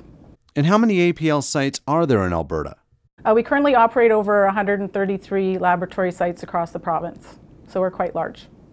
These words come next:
Speaker 1: So why are laboratory professionals such an essential part of A H S's healthcare system?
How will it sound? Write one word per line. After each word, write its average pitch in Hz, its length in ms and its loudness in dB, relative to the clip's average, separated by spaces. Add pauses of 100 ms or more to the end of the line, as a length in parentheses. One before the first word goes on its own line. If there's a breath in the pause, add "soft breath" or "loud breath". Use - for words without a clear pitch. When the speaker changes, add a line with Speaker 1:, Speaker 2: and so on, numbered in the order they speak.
(340)
Speaker 1:
So 185 140 2
why 226 320 0
are 220 100 0
laboratory 143 580 2
professionals 113 720 0
such - 360 0
an 123 160 -2
essential 131 560 -2
part 123 260 2
of 98 80 0
A 113 60 6
H 110 260 2
S's 104 300 -2
healthcare 120 400 -2
system? 71 420 -10